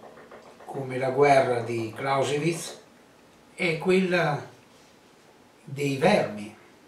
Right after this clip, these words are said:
ma lo schifo è tale da superare la difficoltà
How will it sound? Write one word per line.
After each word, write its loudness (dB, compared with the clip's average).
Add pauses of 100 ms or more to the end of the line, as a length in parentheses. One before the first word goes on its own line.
(680)
ma -10
lo 2
schifo 0
è 2
tale -2 (1500)
da -6
superare 4
la 6
difficoltà 0